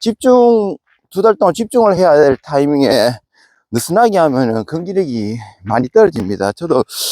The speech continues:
예전에 그 이천삼 년도 동마 뛰기 전에 우리 또 회사에 연고개가 있었는데 내가 졌어요.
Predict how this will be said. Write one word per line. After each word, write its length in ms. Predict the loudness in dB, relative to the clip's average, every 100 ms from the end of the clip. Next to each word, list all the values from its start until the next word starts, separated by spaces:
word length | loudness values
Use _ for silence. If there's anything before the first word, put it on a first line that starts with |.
| -6 -8 -10 -2
예전에 420 | 0 2 2 2
그 280 | 2 2 2 0 -8 -14 -12
이천삼 400 | -4 -2 0 0
년도 280 | 2 2 0 _ _ _ _ _ _
동마 240 | -4 -2 -2 _ -20 -20 -20 _
뛰기 200 | -2 0
전에 400 | 2 4 2 0 -6 _ _ _ -16 -6
우리 220 | -2 -2
또 260 | 0 2 2
회사에 400 | 0 -2 0 2
연고개가 580 | 2 2 0 0 -2 -4
있었는데 360 | -8 -10 -10 -10 -16 -20 _ _ -20 _ 0
내가 160 | 0
졌어요. 760 | 2 -2 2 4 4 2 -2